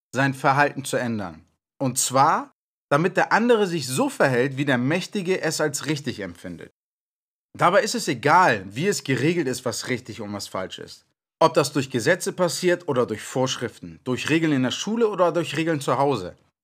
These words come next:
Es ist überall das Gleiche. Jemand mit mehr Macht bestimmt, was richtig und was falsch ist. Und jemand mit weniger Macht soll dazu gezwungen werden, sich dementsprechend zu verhalten.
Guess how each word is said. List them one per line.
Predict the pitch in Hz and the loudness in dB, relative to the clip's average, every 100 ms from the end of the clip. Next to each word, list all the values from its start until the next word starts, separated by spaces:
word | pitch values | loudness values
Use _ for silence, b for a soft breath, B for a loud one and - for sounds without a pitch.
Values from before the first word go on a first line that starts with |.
| _ | _
Es | - 139 | -6 -4
ist | 190 185 - - | -4 -6 -8 -6
überall | 180 185 156 151 | 0 2 2 2
das | 135 131 | 0 -2
Gleiche. | 117 113 104 - 90 _ _ _ _ _ _ _ - | -2 -2 -2 -10 -18 _ _ _ _ _ _ _ -2
Jemand | 147 160 147 | 2 4 2
mit | 120 107 | -2 -8
mehr | - 117 156 190 | -4 0 2 2
Macht | 202 208 - - | 0 -2 -4 -6
bestimmt, | 131 127 - 156 151 147 | -4 -2 0 0 0 0
was | 120 - 113 | -2 -2 -2
richtig | 165 135 160 156 | -2 -2 -4 -4
und | 127 113 | -4 -4
was | 117 | -6
falsch | - - 110 - | -6 -6 -6 -10
ist. | - - - _ _ _ | -14 -18 -20 _ _ _
Und | 143 135 | -2 0
jemand | 147 147 127 | 2 2 2
mit | 120 104 | -2 -2
weniger | 170 247 165 117 | 0 0 0 0
Macht | 110 120 - | -2 -6 -6
soll | - 147 | 0 2
dazu | 147 131 - | 2 0 -4
gezwungen | 120 113 - 170 208 190 | -4 -4 -4 0 0 0
werden, | 185 180 185 - _ | 0 -2 -4 -10 _
sich | - 123 - | -4 -4 2
dementsprechend | 170 175 143 131 - 123 127 117 | 2 2 -2 -6 -4 -6 -6 -10
zu | 117 | -8
verhalten. | 127 107 95 - - | -6 -4 -6 -8 -16